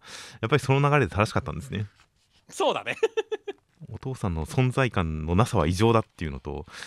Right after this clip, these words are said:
Speaker 1: あと、あかねちゃんの動機にこれだけ深く結びついてるお父さん、そろそろ顔出せよっていう、それはちゃんと、あの、正しい感想だったんですね、やっぱり。
Speaker 2: そうですね。<laughs>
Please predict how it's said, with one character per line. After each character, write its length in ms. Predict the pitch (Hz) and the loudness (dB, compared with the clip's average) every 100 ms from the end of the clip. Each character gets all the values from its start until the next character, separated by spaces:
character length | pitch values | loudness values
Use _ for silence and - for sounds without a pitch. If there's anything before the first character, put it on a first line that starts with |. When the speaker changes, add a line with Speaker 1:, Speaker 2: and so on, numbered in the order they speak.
| - | -14
Speaker 1:
あ 100 | - | -8
と、 260 | 85 85 80 | -4 -2 -4
あ 60 | - | -4
か 120 | - | 0
ね 80 | 139 | 0
ち 80 | 131 | 2
ゃ 40 | |
ん 40 | 127 | 0
の 80 | |
動 200 | 98 113 | 2 2
機 120 | 123 123 | 2 0
に 80 | |
こ 100 | 110 | 2
れ 60 | 123 | 2
だ 80 | 139 | 2
け 80 | 135 | 0
深 180 | - 98 | -2 -2
く 80 | |
結 180 | 95 - | -2 -2
び 80 | 92 | -4
つ 100 | - | -2
い 40 | 95 | -2
て 80 | |
る 60 | 80 | -2
お 40 | |
父 140 | 80 101 | 0 0
さ 120 | 90 | 0
ん、 60 | 78 | 0
そ 100 | 131 | 0
ろ 80 | |
そ 100 | 113 | 0
ろ 80 | 80 - | -4 -6
顔 200 | - 107 | -4 0
出 80 | 120 | 0
せ 140 | - | 0
よ 60 | 76 | -2
っ 20 | |
て 200 | 69 - | -4 -8
い 140 | 80 80 | -8 -8
う、 80 | - - - - - | -12 -14 -14 -16 -12
そ 120 | - | -4
れ 60 | 110 | -2
は 60 | |
ち 60 | 107 | 0
ゃ 60 | 110 | -2
ん 60 | |
と、 380 | 101 107 104 98 - | 0 2 2 0 -2
あ 140 | 92 | -2
の、 200 | 85 80 | 0 -2
正 180 | - 123 | -2 -2
し 40 | - | 0
い 60 | |
感 160 | 113 85 | 0 0
想 100 | 85 | -2
だ 60 | 76 | -6
っ 40 | |
た 100 | - | -8
ん 40 | |
で 60 | 67 | -10
す 40 | |
ね、 60 | 78 | -8
や 40 | |
っ 40 | 71 | -8
ぱ 120 | 73 | -10
り。 80 | 73 _ _ _ _ _ - - - | -12 _ _ _ _ _ -20 -20 -14
Speaker 2:
そ 200 | - 202 | -6 -6
う 60 | |
で 40 | - | -6
す 100 | 151 | -4
ね。 220 | 160 113 | -4 -2
<laughs> 640 | 359 - - 320 - - | -6 -12 -16 -18 -20 -20